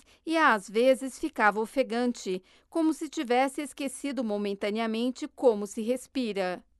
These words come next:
Mas ele estava vivo. Por fim, Eugene estava bem o bastante para passar por uma bateria de testes.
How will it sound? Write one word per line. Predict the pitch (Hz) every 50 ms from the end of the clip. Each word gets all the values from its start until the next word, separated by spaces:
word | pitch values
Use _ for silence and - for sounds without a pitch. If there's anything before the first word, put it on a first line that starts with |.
| _ _ _ _ _ _
Mas | - 320 320 294 247
ele | 294 285 269
estava | 302 - - 285 262 254 285 277
vivo. | 240 254 226 208 190 180 185 185 175 170 - _ _ _ _ _ _ _ _ _ _ _ _
Por | - 339 320 -
fim, | - - 269 277 262 240 208 180 - _ _ _ _ _ _ _
Eugene | - 285 294 311 302 - - 262 240 233 240 240 254
estava | 247 - - 254 233 247 -
bem | 202 220 247 262 269
o | 285
bastante | 220 269 269 262 - - 269 254 262 254 -
para | - - 262 262 269
passar | - 277 269 254 - - 285 269 269 262
por | - 247 226
uma | 220 220 220
bateria | 202 214 226 220 - 254 233 220 214 226 220
de | 202 240 247
testes. | - - 226 214 202 196 - - - - 185 170 - - -